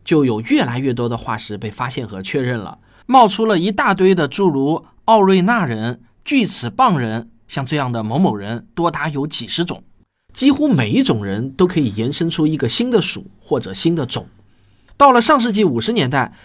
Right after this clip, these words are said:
被命名的古人类就已经达到了一百种以上了。一九六零年，为了清理混乱的人科动物名称，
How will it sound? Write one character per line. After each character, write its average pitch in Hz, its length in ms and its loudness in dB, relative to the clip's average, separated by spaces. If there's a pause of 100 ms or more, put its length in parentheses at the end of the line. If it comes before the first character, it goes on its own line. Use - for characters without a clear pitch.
(140)
被 302 180 4
命 285 280 2
名 131 180 0
的 220 120 4
古 127 200 -2
人 113 160 0
类 196 240 0 (100)
就 226 200 2
已 127 80 4
经 170 200 -2
达 160 200 -2
到 175 180 2
了 131 200 0
一 262 100 0
百 160 240 0
种 160 160 -2
以 104 140 -8
上 113 240 -4
了。 - 160 -14 (880)
一 262 120 4
九 220 140 6
六 208 120 10
零 156 140 2
年， 110 320 -2 (280)
为 226 120 8
了 180 100 6
清 240 260 0
理 151 120 2
混 233 260 0
乱 165 220 2
的 113 140 -2
人 131 180 -2
科 185 140 0
动 190 160 0
物 123 120 -2
名 107 200 -6
称， 147 320 -4